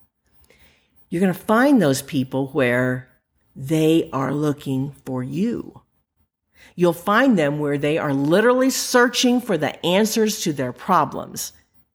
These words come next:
and asking their most trusted source, which is Google.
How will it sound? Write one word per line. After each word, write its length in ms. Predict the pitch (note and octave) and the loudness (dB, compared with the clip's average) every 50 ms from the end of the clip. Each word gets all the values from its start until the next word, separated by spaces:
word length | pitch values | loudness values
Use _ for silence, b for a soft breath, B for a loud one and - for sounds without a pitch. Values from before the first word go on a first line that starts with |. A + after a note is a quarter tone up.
| _ _ _ _ _ | _ _ _ _ _
and 180 | D#3 D#3+ D#3+ - | -2 -2 0 2
asking 560 | - G3 G#3+ A3+ G#3+ - - - C3 C3 C3+ | 2 2 2 2 0 -4 -4 -4 -2 -2 -2
their 160 | C#3 C#3 C#3+ | -2 -2 -2
most 500 | D3 D3+ D#3+ F3 G3 A#3 C4+ B3+ - - | -2 0 2 4 4 4 2 0 -4 -8
trusted 480 | - - G#3+ G#3 G3+ - - G3+ F3+ E3+ | -4 -2 -2 -2 -2 -2 -4 -4 -4 -4
source, 640 | - - G3+ E3+ C3+ A#2+ G2 - - - - - - _ _ _ _ _ _ _ _ _ _ _ _ _ _ _ _ _ _ _ _ _ | -2 -2 0 2 2 2 0 -2 -4 -8 -10 -12 -14 _ _ _ _ _ _ _ _ _ _ _ _ _ _ _ _ _ _ _ _ _
which 200 | D#3+ C#3+ C3 D3 | -2 -2 0 0
is 120 | C3+ C3 | -2 0
Google. 500 | C3+ C#3+ C3+ - - D#2 C2 - - _ | 2 2 2 2 2 -4 -6 -6 -12 _